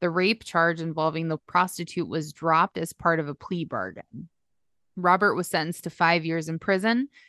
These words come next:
After serving six months of his sentence, he was placed on a work release program and released to a halfway house.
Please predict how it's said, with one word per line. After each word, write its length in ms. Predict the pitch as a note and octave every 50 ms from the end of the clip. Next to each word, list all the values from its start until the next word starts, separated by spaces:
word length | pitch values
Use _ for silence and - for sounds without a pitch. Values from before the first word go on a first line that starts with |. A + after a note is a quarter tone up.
| _ _ _ -
After 240 | F3+ F3 - F3
serving 400 | E3+ - - E3+ D#3+ E3+ E3 E3+
six 360 | - - G#3+ A3+ A3 - - -
months 280 | F#3+ F#3 F#3 - -
of 100 | F#3 D#3+
his 120 | D#3+ D3+ -
sentence, 440 | - F3+ D3+ D3+ E3 G3 G3 -
he 140 | - - F#3+
was 160 | E3 D#3+ -
placed 420 | - _ - G#3+ G#3 A3 G#3+ - -
on 140 | - F3 E3+
a 40 |
work 300 | D#3+ D#3 E3+ F3+ F#3+ -
release 360 | - F#3 E3+ E3 E3 F3 - -
program 600 | - - E3 D#3+ D3+ D#3 D#3+ D#3 D#3 D#3 E3 F3+ _ _ _ _ _ _
and 160 | - - F#3 F3
released 420 | E3+ D#3+ D#3+ D#3+ F3 - - -
to 120 | - E3
a 40 | E3
halfway 440 | D#3 - D#3+ D#3 D#3 - - C#3+ D3
house. 560 | D3 C#3 - - - - - - - - -